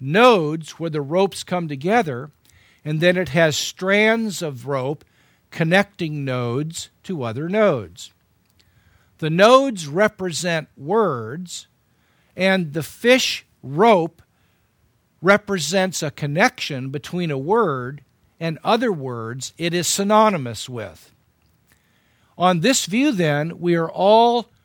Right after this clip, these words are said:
trapped inside the fishnet. We are locked inside our words. We are trapped inside our language, and we cannot break out of our language to the real world to decide what reality is like,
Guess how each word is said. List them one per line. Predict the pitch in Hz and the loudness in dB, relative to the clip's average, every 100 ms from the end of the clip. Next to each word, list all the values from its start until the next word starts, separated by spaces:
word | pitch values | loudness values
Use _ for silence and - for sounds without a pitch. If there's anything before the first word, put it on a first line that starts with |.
| _ _ _ - | _ _ _ -14
trapped | - 196 233 254 - | -4 2 4 2 0
inside | 214 208 - 196 202 | -6 -4 0 2 2
the | 175 | -2
fishnet. | - 190 - 151 123 90 _ _ _ _ _ _ _ _ _ _ _ | -4 -2 -2 -6 -8 -10 _ _ _ _ _ _ _ _ _ _ _
We | 170 180 | 0 2
are | 156 | 2
locked | 143 139 156 196 233 - 208 | -2 -4 2 4 2 -2 -6
inside | 202 - 196 190 175 | -6 -2 2 2 2
our | 156 | 2
words. | 147 170 180 135 104 101 - - _ _ _ _ | 0 -2 -2 -4 -6 -14 -20 -20 _ _ _ _
We | 185 208 | 2 6
are | 196 175 127 - _ | 6 6 0 -14 _
trapped | - - 220 247 - 220 | -8 2 4 4 0 -8
inside | 208 - 202 196 180 | -6 -2 0 2 0
our | 160 | -2
language, | 151 175 226 202 135 131 131 | -2 -2 -2 -2 -6 -8 -8
and | 143 | -8
we | 143 139 | -8 -8
cannot | - 196 214 208 147 | -2 0 2 -2 -2
break | 170 175 170 | -2 -2 0
out | 175 175 | 0 0
of | 143 | -4
our | 147 139 | -6 -4
language | 185 202 170 127 123 - | -2 -2 -4 -10 -12 -10
to | 139 | -8
the | 123 | -8
real | 127 165 147 135 | -4 -2 -2 -2
world | 175 202 139 110 120 - _ _ _ _ _ _ _ _ | -2 0 -2 -6 -12 -18 _ _ _ _ _ _ _ _
to | 160 | -6
decide | 147 143 - 170 170 156 156 | -6 -4 2 4 4 2 -2
what | 180 - | -4 -4
reality | 147 147 160 170 160 151 151 | -6 2 4 4 0 -8 -10
is | 131 - | -10 -8
like, | 156 180 143 131 | 0 2 2 -2